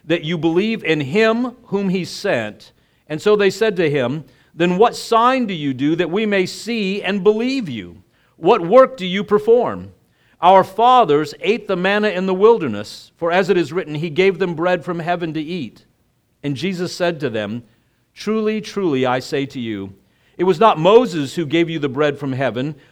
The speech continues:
but my Father gives you the true bread from heaven.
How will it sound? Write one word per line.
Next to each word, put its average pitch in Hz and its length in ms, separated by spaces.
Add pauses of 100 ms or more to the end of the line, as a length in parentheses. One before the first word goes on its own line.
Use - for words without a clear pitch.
but 170 160
my 175 200
Father 208 500
gives 143 320
you 156 60
the 151 120
true 247 380
bread 123 320
from 123 160
heaven. 131 400